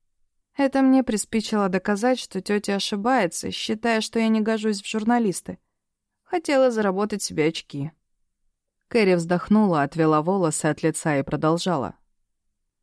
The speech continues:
"Леони — самый надежный человек из всех, кого я знаю, и не заслуживает подозрений".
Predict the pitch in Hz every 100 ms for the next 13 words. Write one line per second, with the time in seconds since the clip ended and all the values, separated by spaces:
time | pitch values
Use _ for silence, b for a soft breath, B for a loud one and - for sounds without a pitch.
0 | _ _ - 233 226 247 302 226 175 -
1 | - 277 214 196 196 214 214 208 190 202
2 | 214 214 208 - - - 269 - 190 202
3 | 208 208 185 170 160 160 _ 247 269 269
4 | 269 - 269 190 175 175 180 196 190 185
5 | 165 160